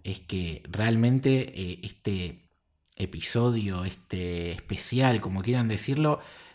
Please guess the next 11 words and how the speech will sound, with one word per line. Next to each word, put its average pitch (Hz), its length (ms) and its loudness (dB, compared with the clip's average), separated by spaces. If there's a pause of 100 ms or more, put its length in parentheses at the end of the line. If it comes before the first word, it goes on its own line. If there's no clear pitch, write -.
(140)
eh, 73 360 -10
tiene 113 200 4
un 104 220 4
nivel 98 260 0
altísimo 120 600 0
y 110 140 -2
a 110 100 2
mí, 107 280 0
en 92 160 -6
lo 92 180 -6
personal, 113 800 0